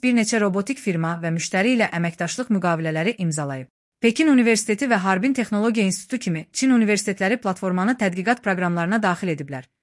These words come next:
Motfis Wuhan şəhərində mərkəzi Çin qərargahı və bir arvədi mərkəzi qurmağı planlaşdırır. Bu strategiya Pekin ilə birlikdə ikili mərkəz yaratmaqla ölkə miqyasında təsirə malik innovasiya mərkəzi formalaşdırmağı hədəfləyir. Tsui Hanqing deyir, "Dongshu rayonunun sənaye ekosistemini,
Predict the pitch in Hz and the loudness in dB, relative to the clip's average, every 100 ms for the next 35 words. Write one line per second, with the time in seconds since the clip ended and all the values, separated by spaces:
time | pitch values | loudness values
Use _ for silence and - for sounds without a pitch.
0 | _ _ _ 180 180 277 254 214 240 226 | _ _ _ -4 -2 -2 0 2 2 2
1 | 190 175 196 190 175 190 185 240 277 240 | 0 0 0 0 0 -2 -4 -2 0 2
2 | 175 160 156 151 208 175 175 254 214 175 | 2 0 -2 -4 -2 -2 0 0 0 0
3 | 175 202 175 170 175 208 175 165 180 180 | 0 0 0 -2 -4 -2 -2 -2 -4 -6
4 | 156 147 - 139 131 _ _ _ - 294 | -6 -6 -10 -12 -14 _ _ _ -4 -2
5 | - 233 262 262 185 147 190 185 294 240 | 0 0 2 0 0 -2 -4 2 4 4
6 | 202 185 180 220 196 - 247 226 196 247 | 2 -2 -2 -6 -6 0 2 4 2 0
7 | 214 185 185 233 247 190 180 240 226 202 | 0 0 0 0 0 -2 0 2 2 2
8 | 196 208 233 208 185 208 196 180 240 - | 0 0 0 0 0 0 2 2 0 -2
9 | 185 180 233 247 226 185 196 196 214 180 | -2 2 0 2 0 0 -2 -4 -2 -2
10 | 170 170 170 170 202 190 160 - 139 131 | -2 -4 -4 -4 -2 -2 -4 -6 -10 -12
11 | _ _ _ _ - 262 220 185 254 233 | _ _ _ _ -2 0 2 2 2 0
12 | 160 139 - _ _ 190 185 - 262 254 | -2 -4 -12 _ _ -2 -2 0 2 4
13 | 220 214 233 226 180 196 254 247 190 - | 4 2 2 2 2 2 2 0 -6 -6
14 | 160 151 | -6 -6